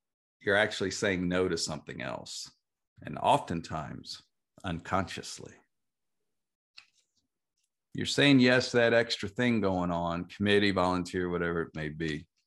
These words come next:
You know, a lot of times those yeses are automatic. Yeah, and what I encourage people to do is that I, I always say that I'm never gonna tell you what your priorities ought to be. All I'm gonna ask you to do is, is that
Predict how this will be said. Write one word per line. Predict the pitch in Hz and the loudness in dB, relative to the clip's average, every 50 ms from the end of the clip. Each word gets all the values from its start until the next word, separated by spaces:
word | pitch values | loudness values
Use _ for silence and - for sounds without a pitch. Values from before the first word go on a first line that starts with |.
| _ _ _ | _ _ _
You | - 95 87 80 | -6 -4 -4 -2
know, | 73 - 50 - | -4 -6 -8 -6
a | - 82 | -2 0
lot | 85 107 120 123 | 4 4 4 4
of | 120 - | 4 2
times | 127 123 123 117 104 | 4 4 4 4 4
those | 110 110 104 104 95 92 | 4 4 4 2 2 0
yeses | 95 101 104 107 - - 95 90 90 | 0 2 2 2 0 -2 -6 -6 -6
are | 92 92 92 | -4 -2 0
automatic. | 92 92 92 87 85 87 85 85 85 87 87 76 60 - - _ - _ _ _ _ _ _ _ _ _ _ _ - | 0 0 0 -2 -4 -4 -4 -4 -4 -4 -4 -4 -6 -10 -12 _ -20 _ _ _ _ _ _ _ _ _ _ _ -4
Yeah, | 85 82 80 | -2 0 0
and | 80 85 | 2 2
what | 92 95 | 2 4
I | 95 95 | 4 2
encourage | 92 85 - - 113 110 110 - - | 2 2 2 4 4 4 4 2 0
people | 117 107 - 98 | 0 0 0 -2
to | 98 92 | -4 -2
do | 98 107 110 104 95 90 85 | 0 2 2 2 2 2 -2
is | 82 82 | -4 -6
that | 87 82 80 - - - _ _ - - - - _ _ - | -4 -4 -4 -6 -6 -10 _ _ -20 -20 -20 -20 _ _ -2
I, | 98 98 - - | -2 -2 0 0
I | 104 107 | 4 6
always | 120 151 170 151 | 6 6 6 6
say | - - 156 135 104 | 6 6 6 6 4
that | 90 85 - - - _ _ _ _ | 4 0 -2 -4 -8 _ _ _ _
I'm | - 104 107 113 | -2 2 4 6
never | 127 160 180 202 196 | 6 6 8 6 6
gonna | 190 180 156 135 | 6 4 4 4
tell | - 165 180 | 4 4 6
you | 170 139 | 6 6
what | 120 104 | 4 2
your | 87 82 | 0 -4
priorities | - - 104 110 120 123 127 123 110 - - 85 | -2 2 4 4 4 4 4 2 2 -2 -4 -4
ought | 98 98 98 98 - | -2 -2 -4 -4 -6
to | - - | -12 -6
be. | 160 196 - - - - - - _ _ _ _ _ _ _ _ _ - - | -2 -2 -2 -2 -2 -6 -8 -12 _ _ _ _ _ _ _ _ _ -12 -2
All | - 98 113 | 2 2 4
I'm | 120 120 | 4 4
gonna | 120 113 110 | 4 4 4
ask | 110 110 104 - - | 4 2 0 -2 -4
you | 101 | -4
to | 95 95 | -4 -2
do | 101 135 165 165 127 | 2 4 6 6 6
is, | 101 90 87 87 90 | 6 4 2 -2 -4
is | 90 | -4
that | 95 90 87 - | -4 -4 -4 -6